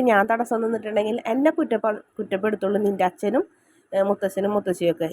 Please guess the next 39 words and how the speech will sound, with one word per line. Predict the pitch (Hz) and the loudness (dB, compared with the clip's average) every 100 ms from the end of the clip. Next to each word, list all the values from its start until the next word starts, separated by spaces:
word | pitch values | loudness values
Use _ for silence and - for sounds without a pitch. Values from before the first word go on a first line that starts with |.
| - | -2
ഇനി | 220 | 0
എനിക്കത് | 240 240 233 240 | 0 2 2 4
കേൾക്കാൻ | 220 202 202 | 2 2 2
വയ്യ. | 208 185 165 - - _ | 2 4 2 -2 -16 _
കഴിഞ്ഞ | 196 185 190 | 0 2 2
ദിവസം | 202 220 | 0 -2
കൂടെ | 208 208 | 0 0
പറഞ്ഞോളൂ, | 214 202 190 190 190 | -2 0 2 2 2
ഞാൻ | 185 185 | 0 2
കാരണം | 196 190 185 | 2 2 0
പിള്ളേരുടെ | 196 196 180 180 185 196 | 0 2 2 2 4 6
യാത്ര | 180 180 180 | 6 2 2
മുടങ്ങി, | 185 175 214 - _ _ _ _ - | 2 2 -4 -6 _ _ _ _ -2
പിള്ളേരെ | 269 269 285 | 2 2 4
സന്തോഷത്തോടെ | 277 247 233 220 214 220 | 2 2 2 2 2 0
ജീവിക്കാൻ | 226 208 214 208 | -2 -2 -2 2
ഞാൻ | 220 208 | 4 4
അനുവദിക്കുന്നില്ല | 202 180 175 170 196 202 | 6 4 2 -2 0 2
എന്നൊക്കെ | 190 190 190 | 2 0 -2
പറഞ്ഞ് | 196 190 | -2 0
നിൻ്റെ | 185 185 233 | 0 0 0
അച്ഛനും | 220 208 208 | 0 0 2
എന്നെ | 180 175 | 0 0
കുറ്റം | 214 - 180 185 | -4 -4 0 2
പറഞ്ഞതാണ്. | 185 170 180 277 - _ _ _ _ | 4 4 6 4 0 _ _ _ _
അതുകൊണ്ട് | 233 233 233 247 | 0 4 4 4
ഇനി | 262 | 4
എനിക്കൊരു | 294 277 269 247 | 2 4 4 6
പഴി | 233 240 | 4 4
കേൾക്കാൻ | 233 202 202 214 | 0 4 4 4
പറ്റില്ല. | 196 - 190 180 262 233 254 | 2 2 0 2 2 4 4
അതുകൊണ്ട് | 285 311 240 233 | 6 6 4 4
തന്നെ | 208 190 220 | 2 2 2
നീ | 202 226 214 | 2 2 4
എവിടെ | 185 180 180 269 | 4 4 2 4
വേണമെങ്കിലും | 302 240 220 226 247 | 4 4 2 4 4
അവളെ | 190 202 294 | 6 6 4
വിളിച്ച് | 262 277 247 | 2 0 -4
പൊക്കോ | 226 - 277 | -4 -2 0